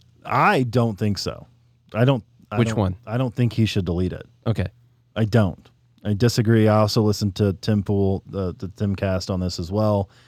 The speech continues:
Speaker 1: I disagree with that stance. I do think that standing up for what you believe in personally, like, you, you're the one that has to look yourself in the mirror and go to sleep at night. And what does your moral compass say?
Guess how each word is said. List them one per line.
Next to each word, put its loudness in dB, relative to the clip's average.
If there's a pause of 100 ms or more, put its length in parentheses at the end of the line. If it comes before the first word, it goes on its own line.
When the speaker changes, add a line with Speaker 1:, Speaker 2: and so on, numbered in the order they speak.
(320)
Speaker 1:
I 2
disagree 4
with 2
that 4
stance. 2
I 2
do 2
think 0
that -8
standing 0
up 0
for -4
what 0
you -2
believe -2
in 0
personally, -2
like, 0
you, 2 (380)
you're 6
the 2
one 2
that 4
has 4
to -6
look -2
yourself 2
in 2
the 2
mirror 2
and 2
go 4
to 4
sleep 2
at 0
night. 0 (480)
And 0
what 6
does 4
your 4
moral 4
compass -2
say? 2